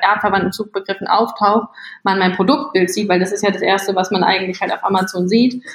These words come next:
und man aber nicht erkennt, was mein Produkt eigentlich kann und man erstmal aufs Listing drauf muss, und, um zu verstehen, um was es geht. Dafür ist, glaub ich, Amazon, ähm, nicht der richtige Marktplatz.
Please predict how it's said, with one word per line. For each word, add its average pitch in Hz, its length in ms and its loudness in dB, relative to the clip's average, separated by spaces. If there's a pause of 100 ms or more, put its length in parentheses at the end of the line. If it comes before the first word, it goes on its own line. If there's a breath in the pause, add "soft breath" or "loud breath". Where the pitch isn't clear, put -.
(540 loud breath)
und 214 160 2
man 190 140 0
aber 196 180 2
nicht 233 240 2
erkennt, 220 380 0
was 185 120 -2
mein 202 140 2
Produkt 208 320 -2
eigentlich 190 420 -2
kann 226 280 2
und 185 200 -4
man 196 120 -2
erstmal 190 300 0
aufs 196 120 -6
Listing 226 320 0
drauf 190 320 0
muss, 196 320 -4 (500 loud breath)
und, 190 440 0
um 208 200 0
zu 202 100 -6
verstehen, 196 380 0
um 190 100 0
was 180 160 0
es 180 160 -6
geht. 208 300 0
Dafür 208 320 0
ist, - 120 -6
glaub 196 200 0
ich, 196 80 -4 (100)
Amazon, 190 680 -2 (160)
ähm, 175 360 -2
nicht 214 720 -2
der 202 140 2
richtige 247 400 0
Marktplatz. 254 720 2